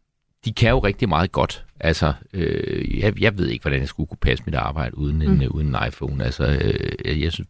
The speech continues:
Speaker 1: på mange måder, det er et kæmpe godt redskab. Men der er jo også, altså, jeg hold-, jeg holdt tale her forleden om en kulturpolitisk redegørelse. Altså, vi har hele verdenslitteraturen i vores lomme. Vi har al musik nærmest, der nogensinde er udgivet, og vi har en hel masse film.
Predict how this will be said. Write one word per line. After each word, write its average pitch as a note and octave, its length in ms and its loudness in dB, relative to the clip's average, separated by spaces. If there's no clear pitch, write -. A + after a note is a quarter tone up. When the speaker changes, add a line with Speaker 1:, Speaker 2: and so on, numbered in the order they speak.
Speaker 1:
på E2 60 -6
mange E2+ 240 4
måder, F2 160 0
det D#2+ 260 -4
er C2+ 100 -4
et - 100 -8
kæmpe - 240 -2
godt - 240 -6
redskab. - 400 -6
Men D2+ 260 2
der E2+ 140 -2
er C#2 120 -2
jo A#2 140 -2
også, F2 340 -6
altså, D2+ 220 -4
jeg F#2 80 4
hold-, F#2+ 160 2
jeg F#2 100 0
holdt E2+ 160 0
tale G#2 260 2
her G2+ 100 4
forleden F2 320 0
om E2+ 100 2
en D#2+ 60 0
kulturpolitisk F2 600 -2
redegørelse. D#2+ 460 0
Altså, D#2 140 -8
vi F#2 60 -2
har F2+ 180 -2
hele A2 240 -4
verdenslitteraturen E2+ 760 -4
i D#2+ 40 4
vores C#2+ 240 2
lomme. D2+ 280 4
Vi F#2+ 120 2
har F#2 160 2
al G#2 120 -2
musik G2+ 360 -2
nærmest, E2+ 300 2
der F2+ 60 0
nogensinde F2 380 4
er D#2 40 4
udgivet, E2 380 0
og D2 80 -6
vi E2+ 80 0
har E2+ 120 4
en E2+ 80 2
hel F#2+ 200 0
masse D#2+ 220 -2
film. - 240 -4